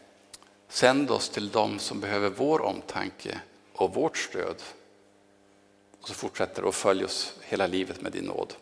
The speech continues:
Så vi ber gång på gång att vi ska få bli till välsignelse för andra,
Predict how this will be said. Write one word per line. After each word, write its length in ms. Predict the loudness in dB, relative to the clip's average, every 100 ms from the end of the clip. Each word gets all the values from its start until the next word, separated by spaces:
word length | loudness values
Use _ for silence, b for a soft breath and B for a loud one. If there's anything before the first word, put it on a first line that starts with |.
| -20 B B B B B B B B B _ _ _ _ _ _ _ -16
Så 160 | 0
vi 100 | 2
ber 500 | 2 0 4 4 4 -2 -12 -20 -8
gång 280 | 4 4 4
på 160 | -2 2
gång 440 | 4 2 -2 -10 -18 -20 -20 -20 _ _ _ _ _ _ -20 _ _ _ _ -6
att 240 | -4 -2
vi 220 | -2 -2
ska 220 | -2 -4
få 140 | -4 -6
bli 200 | -4 -6
till 160 | -4
välsignelse 720 | -4 -2 -4 -4 -4 -6 -6 -6
för 140 | -4
andra, 400 | -4 -4 -6